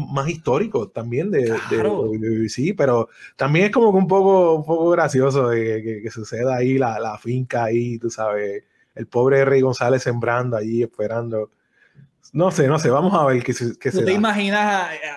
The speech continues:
Speaker 2: ya que vimos que Jaime Espinal es el acróbata de Puerto Rico, Carlitos Colón? Y claro, muchas de estas cosas las habíamos visto hace año y medio, dos,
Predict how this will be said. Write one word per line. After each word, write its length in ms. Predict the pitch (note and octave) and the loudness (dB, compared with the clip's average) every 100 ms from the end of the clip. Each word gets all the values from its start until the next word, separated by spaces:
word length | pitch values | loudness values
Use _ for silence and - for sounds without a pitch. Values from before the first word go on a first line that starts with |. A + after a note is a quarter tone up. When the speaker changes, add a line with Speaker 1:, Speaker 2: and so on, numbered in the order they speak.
| C#3 - _ | -16 -20 _
Speaker 2:
ya 200 | C#3 C#3+ | -6 -4
que 120 | F3+ | -2
vimos 280 | D#3+ F3+ G3 | -2 -4 -4
que 120 | E3 | -4
Jaime 220 | D#3+ D3 C#3+ | -4 -6 -8
Espinal 380 | C#3+ C3 B2+ D3 | -6 -6 -4 -4
es 60 | |
el 100 | D3+ | -2
acróbata 400 | C#3 C3 C3 D3 | -4 -4 -6 -4
de 80 | C#3 | -4
Puerto 240 | C#3 A#2 B2 | -6 -12 -12
Rico, 220 | C3 D3 | -10 -10
Carlitos 320 | B2+ A#2+ D3+ | -12 -12 -12
Colón? 280 | - C#3+ D#3 | -8 -8 -6
Y 100 | F#3 | -8
claro, 540 | D#3 E3 F#3+ F3 A2+ - - _ | -4 0 0 0 -4 -10 -20 _
muchas 260 | C#3 C#3 F3+ | -14 -6 -6
de 60 | F#3+ | -4
estas 200 | G3 - | -6 -6
cosas 280 | E3+ G3 F#3 | -8 -4 -4
las 140 | E3 | -4
habíamos 340 | D3 C3+ C#3+ | -6 -6 -8
visto 320 | D#3 D#3 F3 D#3+ | -10 -10 -6 -6
hace 280 | D#3 E3+ D3+ | -6 -6 -6
año 220 | D#3 D3+ | -6 -8
y 40 | |
medio, 340 | D3 D3 D3 C3 | -6 -4 -4 -2
dos, 420 | C3 D3+ - | -2 -4 -10